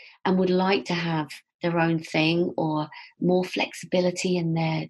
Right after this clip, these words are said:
day-to-day world, it feels like a big leap for them in their mind. And I say to them, "Well, you can just do it, do this, do that." But I remember when I was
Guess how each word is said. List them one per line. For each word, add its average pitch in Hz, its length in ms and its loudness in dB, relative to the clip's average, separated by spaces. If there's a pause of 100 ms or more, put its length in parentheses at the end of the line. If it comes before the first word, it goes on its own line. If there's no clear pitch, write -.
day-to-day 165 680 0 (480)
world, 160 560 2 (340)
it - 160 2
feels 226 320 0
like 196 140 -4
a 185 40 -2
big 190 200 -2
leap 190 280 0 (320)
for 175 60 0
them 160 420 0 (360)
in 190 140 4
their 185 140 2
mind. 165 480 -2 (120)
And - 160 -4 (160)
I 226 140 2
say 254 240 2
to 247 100 -6
them, 196 120 -8 (120)
"Well, 262 220 -2
you 254 280 -2
can 254 100 -2
just - 200 -6
do 294 140 2
it, - 160 -2
do 240 140 -4
this, 262 220 2
do 233 140 0
that." 240 220 2 (580)
But 233 180 0 (180)
I 233 100 4
remember 196 380 2
when 175 180 0
I 190 180 2
was 165 240 -4